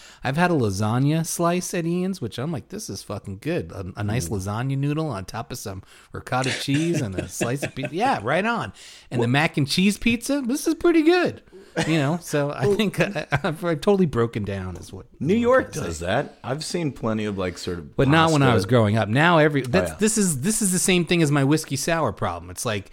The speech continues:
Speaker 2: Okay.
Speaker 1: it used to be that, like, shit from the coast would slowly infiltrate the country. Now it's the opposite. Now it's the Midwest has crept over to the coast. And so
Speaker 2: Yeah,
Speaker 1: all of a
Speaker 2: baby.
Speaker 1: sudden in New York, you order a whiskey sour and they do it with squirt, and you fucking order a slice of pizza and it's got a lasagna noodle and some mac and cheese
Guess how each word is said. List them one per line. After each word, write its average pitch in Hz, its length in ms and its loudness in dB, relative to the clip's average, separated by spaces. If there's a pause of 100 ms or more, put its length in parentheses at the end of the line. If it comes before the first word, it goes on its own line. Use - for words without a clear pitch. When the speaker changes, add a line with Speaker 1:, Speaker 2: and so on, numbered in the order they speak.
Speaker 2:
Okay. 101 220 0
Speaker 1:
it 156 60 0
used 233 240 4
to 185 80 -2
be 180 240 4
that, 143 280 4
like, 107 280 -4
shit - 360 0
from 170 200 0
the 131 80 2
coast - 440 0
would 107 220 -6
slowly 175 640 2
infiltrate 143 540 -4
the 120 60 -10
country. 131 400 -6
Now 175 260 2
it's 214 120 -2
the 165 120 -2
opposite. 127 520 -4
Now 147 260 0
it's 147 100 -2
the 135 80 -6
Midwest 143 600 0
has 110 140 -8
crept - 440 -12
over 123 260 -6
to 117 160 -10
the 107 80 -8
coast. 120 420 -4
And 95 140 -10
so 101 300 -6 (100)
Speaker 2:
Yeah, 85 400 -6
Speaker 1:
all 147 140 4
of 151 60 0
a 156 40 2
Speaker 2:
baby. 151 80 0
Speaker 1:
sudden 165 200 6
in 147 100 4
New 139 60 6
York, 151 280 6
you 131 80 -2
order 135 160 2
a 127 60 0
whiskey 131 240 -2
sour 139 380 0
and 131 80 -2
they 117 60 -2
do 135 200 -2
it 143 120 -4
with 120 140 -4
squirt, 131 580 0 (340)
and 120 160 -2
you 120 60 0
fucking 135 280 -2
order 135 220 0
a 123 40 2
slice 131 300 0
of 117 80 -6
pizza 147 300 -4
and 120 100 -2
it's 107 120 -6
got 120 200 -2
a 117 40 -2
lasagna 123 460 0
noodle 127 320 0
and 113 140 -2
some 110 120 -4
mac 113 220 -4
and 104 120 -6
cheese 123 260 -4